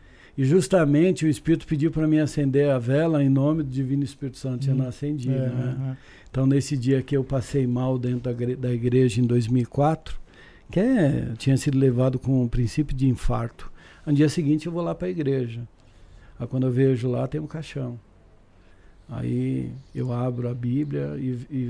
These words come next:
Speaker 1: vejo a questão dos sete castiçais. Aí eu vou acender lá, né? Aí quando eu acendi, ele veio falar comigo e falou, "Olha lá, ah,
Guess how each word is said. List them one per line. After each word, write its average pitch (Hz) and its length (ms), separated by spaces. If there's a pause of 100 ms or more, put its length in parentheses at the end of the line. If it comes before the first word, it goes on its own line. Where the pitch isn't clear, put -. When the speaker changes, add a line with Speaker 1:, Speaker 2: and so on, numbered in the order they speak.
Speaker 1:
vejo 123 380
a 117 40
questão 123 300
dos 120 120
sete - 400
castiçais. 120 680 (140)
Aí 180 140
eu 233 60
vou 254 380
acender 151 480
lá, 131 220
né? 143 160 (680)
Aí 151 80
quando 180 180
eu 190 60
acendi, 156 300
ele 147 140
veio 147 180
falar 156 180
comigo 170 200
e 175 40
falou, 160 280
"Olha 165 200
lá, 151 360 (840)
ah, 123 760